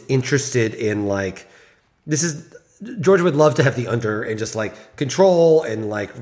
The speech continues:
run it out. Like, this feels, this feels like a game that Georgia wants to, the only way it gets to, like, a crazy game like that is if T C U takes a fourteen oh lead.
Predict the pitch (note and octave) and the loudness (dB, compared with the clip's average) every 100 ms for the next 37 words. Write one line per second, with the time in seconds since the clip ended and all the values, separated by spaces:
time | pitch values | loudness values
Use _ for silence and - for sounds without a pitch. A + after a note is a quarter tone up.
0 | G#2+ A2 G2 F2 A#2 C3+ E3 - E3 D#3+ | -2 0 0 -2 -4 -2 -2 0 2 2
1 | - - - _ _ - C3+ E3+ - F3 | 0 -14 -20 _ _ -12 -2 -2 0 2
2 | E3+ C3+ C#3 C3+ B2 B2 B2 A2+ A#2 - | 2 2 0 0 0 0 0 0 -4 -6
3 | - - B2+ D#3+ D#3+ D3+ D3+ C#3+ C3 A2+ | -20 -12 -2 0 2 4 4 4 -2 0
4 | C#3 C#3 - - C#3 C3+ D#3+ A#3+ C4 G#3 | 0 0 -4 -6 -6 0 2 4 2 2
5 | F#3 D3+ C#3 D3 - C3+ A2+ G#2+ - B2+ | 2 0 -2 -4 -2 -2 0 -4 -4 -2
6 | B2+ C#3 C#3 C#3 C3+ - - D3 D3 - | 0 0 0 0 -2 -10 -10 -4 -4 -2
7 | D3+ C3+ B2 B2 A2+ G2 G2+ - F2+ F2 | -4 -2 -2 -2 -4 -8 -10 -10 -10 -10
8 | D#2+ D#2 | -10 -14